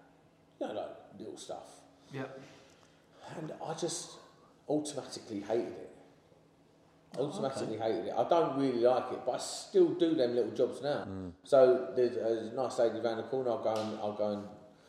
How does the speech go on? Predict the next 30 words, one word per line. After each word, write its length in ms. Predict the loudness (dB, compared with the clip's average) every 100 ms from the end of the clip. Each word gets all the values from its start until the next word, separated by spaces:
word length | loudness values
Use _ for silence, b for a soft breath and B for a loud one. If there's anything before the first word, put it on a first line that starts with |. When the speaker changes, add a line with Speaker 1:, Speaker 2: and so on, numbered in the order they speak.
| b b
Speaker 1:
whatever. 220 | -6 -6 -6 -14 -14 -12
I 60 |
don't 220 | -6 -4 -2
know 100 | 0
how 160 | 2
these 160 | 2 2
people 300 | -2 -2 -2
find 320 | -2 -2 -2
stuff 260 | 0 0 0
for 60 |
you 120 | -8 -8
to 120 | 0
do 220 | 4 4
so 160 | 2 -6
often. 300 | -8 -8 -12 -12 -16 B B B 4
Like, 180 | 8 8
it 60 | 8
might 300 | 2 0 -2
be, 60 |
"Oh, 160 | -2 0
I 40 |
need 140 | -2 0
a 40 |
light 260 | 2 2 0
done. 220 | -6 -4
Oh, 320 | 2 2 2 -2
I 40 |
need 180 | -2 -4
you 60 | -2
to 120 | 0